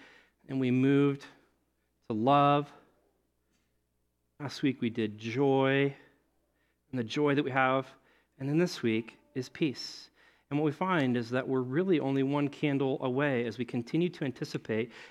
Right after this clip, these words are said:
and that's what Christmas Eve is, is that as we just look at the story of Jesus,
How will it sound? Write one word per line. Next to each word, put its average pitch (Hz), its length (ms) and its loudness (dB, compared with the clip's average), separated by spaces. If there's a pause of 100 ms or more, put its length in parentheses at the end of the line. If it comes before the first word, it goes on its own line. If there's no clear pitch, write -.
and 135 80 -4
that's 143 160 -2
what - 80 -8
Christmas 151 400 -4
Eve 151 220 2
is, 127 400 0
is 123 140 -8
that 135 60 -4
as 123 100 -6
we 127 100 -2
just 131 180 -8
look 143 360 0
at 120 100 -12
the 131 100 -6
story 139 640 -4
of 113 200 -8
Jesus, 127 640 -4